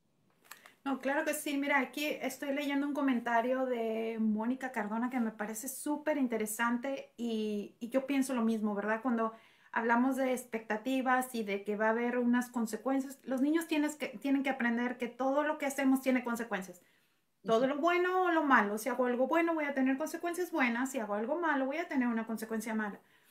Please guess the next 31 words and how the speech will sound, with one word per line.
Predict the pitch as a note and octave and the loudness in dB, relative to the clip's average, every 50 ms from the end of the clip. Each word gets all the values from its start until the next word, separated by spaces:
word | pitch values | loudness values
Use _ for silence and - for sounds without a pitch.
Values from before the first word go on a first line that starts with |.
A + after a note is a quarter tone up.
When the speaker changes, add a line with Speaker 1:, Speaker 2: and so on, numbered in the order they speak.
| - - - - | -20 -20 -12 -4
Speaker 2:
Ujú. | A3 F#3+ E3 G#3 A#3 | -2 2 4 6 6
Speaker 1:
Pero | C#4+ D4 D4+ | 6 6 6
algo | D4+ D#4 D#4+ D#4 E4 E4+ F4 E4+ - | 4 4 4 4 2 2 2 0 -2
que | - D4 | 0 2
nos | C4+ C4+ C4+ C4 - A#3+ | 2 4 4 2 0 0
recalca | A#3+ A#3+ B3 B3 B3 - C4+ | 0 0 0 0 2 0 -2
aquí, | C4+ - B3+ B3 C4 B3+ B3+ A3+ - | -2 -2 -4 -2 0 0 -2 -2 -4
eh, | A#3 A#3+ A3+ | -2 0 2
Mónica, | A#3 A#3 A#3+ C4+ E4 F4 D4+ - - A3+ A3 A3 A3+ | 2 2 4 2 2 2 0 0 0 0 0 2 0
es | A3+ A#3+ A#3 - | 0 -2 -2 -6
que | - - B3 A#3 | -2 0 0 0
es | A#3 - | 0 0
cierto | D4 D#4 D#4 - - A#3+ A#3 | 0 0 0 0 0 -2 0
que | B3+ B3+ | 2 2
hay | B3+ | 2
que | C4 C4 | 4 2
decirles | B3+ B3+ B3+ C4 B3 B3+ B3 C4 - - | 0 2 0 0 0 2 2 0 0 -2
a | - A3 | -2 0
los | G#3+ A3 A3 A#3+ | 0 0 0 0
niños, | A#3 A#3+ A#3+ A#3+ C4 C4 - - _ _ _ _ _ _ _ _ _ _ _ _ _ _ _ _ _ _ _ - | 2 4 4 4 4 2 -2 -4 _ _ _ _ _ _ _ _ _ _ _ _ _ _ _ _ _ _ _ -6
eh, | - A3+ G#3+ G#3+ G#3 F#3+ F#3+ - - _ _ _ _ _ _ - | -2 0 0 2 0 -2 -4 -6 -10 _ _ _ _ _ _ -4
"Esto | - C4 D4 D#4+ D#4 - - F#4+ G#4+ G#4+ - - _ _ _ _ _ - | -2 0 0 0 -2 0 0 2 2 0 -2 -8 _ _ _ _ _ -8
tiene | - C#4 D#4 E4+ F#4 | -2 2 2 4 4
una | F#4+ F4 E4+ | 4 2 2
consecuencia | E4 D#4+ - D4 D4 C4+ B3 B3 C4 C4 C4 | 2 0 0 0 0 0 0 2 2 2 0
porque | - C4 - - B3+ B3 A#3 | 0 -4 -2 2 2 2 4
lo | A#3 A3 A3 | 2 0 0
que | B3+ | -2
hiciste | A3+ - C4+ C4 - C4 | -2 -2 -4 -4 -2 -2
estuvo | C#4 C4+ - B3 A3 A#3+ A3+ | -4 -2 -4 -4 -2 0 2
mal. | A3+ G#3+ F#3+ F#3 F#3 F#3 - | 4 4 4 4 2 -4 -12